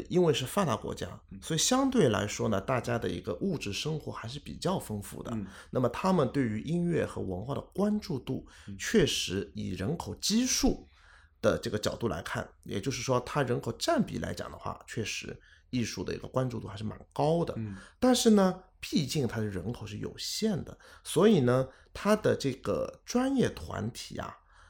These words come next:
Speaker 1: 其实是凤毛麟角的。整个新加坡只有两个专业团体是国家有资助的，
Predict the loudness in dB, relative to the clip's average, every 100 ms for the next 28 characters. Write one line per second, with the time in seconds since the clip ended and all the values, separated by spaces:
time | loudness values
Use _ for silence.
0 | _ -8 -4 -4 -2 -2 -2 -2 -2 -2
1 | -4 -6 -8 -10 -14 -20 -20 _ _ _
2 | 4 4 6 4 4 2 0 0 0 -2
3 | -2 -2 0 0 0 -2 -6 -6 -2 -2
4 | -4 -20 -8 -4 -4 -6 -10 -8 -10 -10
5 | -8 -6 -4 -4 -6 -10 _ _ -8 -6
6 | -6 -4 -6 -8